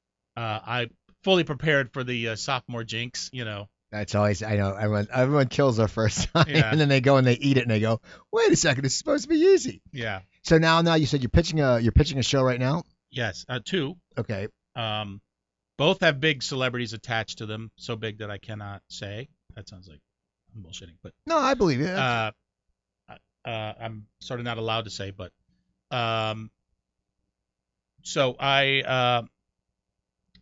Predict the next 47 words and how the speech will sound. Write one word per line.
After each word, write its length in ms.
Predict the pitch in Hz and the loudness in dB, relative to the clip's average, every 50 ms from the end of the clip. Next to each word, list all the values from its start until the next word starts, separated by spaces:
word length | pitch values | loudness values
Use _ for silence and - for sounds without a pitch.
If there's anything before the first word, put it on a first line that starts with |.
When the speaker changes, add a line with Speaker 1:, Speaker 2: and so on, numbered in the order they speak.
| _ _ _ _ _ _ _ _ - | _ _ _ _ _ _ _ _ 0
Speaker 1:
one 160 | 143 156 170 | 2 4 4
of 60 | 165 | 4
'em 120 | 175 165 | 4 4
I 80 | 156 143 | 2 2
just 220 | 135 147 143 - | 2 0 -4 -4
teamed 240 | - - 160 147 139 | -2 -2 -2 -2 0
up 160 | 147 143 131 - - | 0 0 0 -2 -6
with 440 | 131 127 127 123 120 117 110 - | -6 -4 -2 -2 -2 -2 -4 -6
a, 460 | 120 113 110 110 107 113 113 110 107 104 | -6 -6 -6 -4 -4 -4 -4 -4 -4 -6
a 40 | 101 | -6
production 560 | - 123 123 117 113 - - 117 113 113 110 | -8 -6 -6 -6 -6 -6 -8 -6 -6 -6 -6
animation 400 | 110 117 120 120 117 113 - - | -6 -6 -4 -4 -4 -6 -6 -6
house 220 | 117 123 110 101 - | -4 -4 -6 -6 -6
called 240 | - 117 110 101 101 | -6 -4 -4 -4 -2
Bento 280 | 120 117 110 - 113 | -4 -4 -4 -4 -6
Box, 420 | 107 90 107 104 101 104 - - - | -4 -4 -4 -4 -4 -4 -6 -10 -14
and 60 | 110 | -14
these 120 | 110 101 104 | -14 -14 -14
are 40 | |
the 60 | 104 104 | -14 -12
guys 360 | - 107 101 104 101 95 95 | -10 -8 -8 -8 -8 -10 -12
that 180 | 104 95 - | -14 -16 -16
do, 380 | - - 104 101 101 101 101 101 | -16 -16 -14 -12 -12 -12 -12 -12
uh, 280 | 98 101 101 98 98 95 | -12 -12 -12 -12 -14 -14
Bob's 320 | 98 113 101 101 101 - | -14 -12 -12 -12 -14 -16
Burgers 560 | - 113 110 107 101 101 101 98 101 98 98 | -16 -14 -12 -12 -12 -12 -12 -12 -12 -12 -14
and 120 | 104 101 101 | -14 -16 -16
a 60 | 98 | -16
bunch 200 | 98 101 95 - | -16 -16 -16 -16
of 60 | 101 | -16
stuff, 340 | - - 104 101 101 101 - _ | -14 -12 -12 -10 -12 -12 -14 _
and 200 | - 101 95 92 - _ _ _ _ _ _ - | -18 -16 -16 -16 -20 _ _ _ _ _ _ -10
so 100 | - 123 | -8 -8
I'm 80 | 117 | -8
taking 360 | - - 123 110 120 110 113 | -6 -6 -6 -6 -6 -8 -6
them 220 | 117 120 120 113 113 | -6 -6 -6 -4 -4
on 180 | 110 110 110 | -4 -4 -4
as 100 | 107 104 | -6 -8
partners, 560 | - - - 180 165 160 143 139 131 123 113 123 | -8 -2 0 0 0 0 0 -4 -4 -4 -6 -6
and 80 | 120 | -8
we're 60 | 123 | -8
gonna 180 | 117 120 117 110 | -6 -6 -4 -2
all 200 | 113 113 117 117 | -2 -2 -2 -2
go 260 | 113 117 117 113 107 | -4 -6 -6 -6 -6
together. 420 | 107 - 110 104 107 110 104 107 104 | -8 -12 -10 -8 -8 -8 -8 -8 -10
We're 120 | 104 104 | -12 -12
gonna, 280 | 104 107 104 101 98 | -12 -12 -12 -12 -12